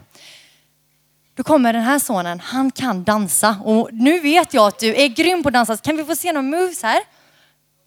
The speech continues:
Ja. <laughs> Tyvärr, tyvärr. Tyvärr.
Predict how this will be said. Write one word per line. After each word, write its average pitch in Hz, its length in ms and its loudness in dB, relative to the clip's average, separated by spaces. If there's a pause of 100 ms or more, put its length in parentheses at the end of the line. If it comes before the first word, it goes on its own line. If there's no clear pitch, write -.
(580)
Ja. 269 460 4 (140)
<laughs> 339 260 0 (4000)
Tyvärr, 311 640 0 (160)
tyvärr. 277 480 -4 (4000)
Tyvärr. 311 600 0